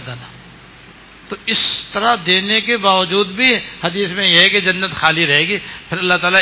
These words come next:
ایک اور مخلوق مزید پیدا فرمائیں گے اور پھر ان کو جنت میں بسائیں گے، تب جنت بھرپور ہوگی۔ اندازہ کرو۔ تو پھر ہم مانگنے میں کیوں کنجوسی کریں بھائی؟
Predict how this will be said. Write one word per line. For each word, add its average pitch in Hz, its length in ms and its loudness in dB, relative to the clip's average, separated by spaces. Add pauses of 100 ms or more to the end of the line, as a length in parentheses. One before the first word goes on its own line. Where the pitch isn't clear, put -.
ایک 196 300 2
اور 190 200 2
مخلوق 185 480 -2
مزید 170 380 -2
پیدا 165 220 0
فرمائیں 135 420 -8
گے 123 60 -16 (1300)
اور 156 100 -10
پھر 180 200 -4
ان 185 160 -6
کو 190 100 -2
جنت 180 340 0
میں 175 100 -4
بسائیں 156 360 -2
گے، 208 80 2
تب 196 240 0
جنت 185 280 -2
بھرپور 151 400 -4
ہوگی۔ 123 240 -8 (1000)
اندازہ 123 280 -8
کرو۔ - 240 -14 (1300)
تو 165 80 -16
پھر 175 140 -2
ہم 151 160 -2
مانگنے 165 300 0
میں 190 120 -4
کیوں 190 100 -4
کنجوسی 165 440 -6
کریں 139 200 -4
بھائی؟ 165 160 -14